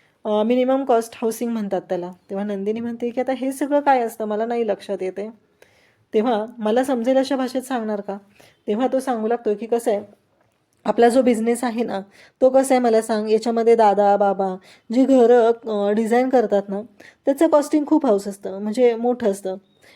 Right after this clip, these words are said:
आ, म्हणजे कसं आहे माहिती आहे का, त्याच्यामध्ये, अ, रो हाऊसेस, बंगलोज, त्याचबरोबर फ्लॅट्स अशा गोष्टी असतात.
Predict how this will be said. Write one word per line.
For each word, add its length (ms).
आ, 120
म्हणजे 280
कसं 220
आहे 60
माहिती 200
आहे 80
का, 100
त्याच्यामध्ये, 580
अ, 340
रो 160
हाऊसेस, 600
बंगलोज, 600
त्याचबरोबर 500
फ्लॅट्स 460
अशा 200
गोष्टी 300
असतात. 240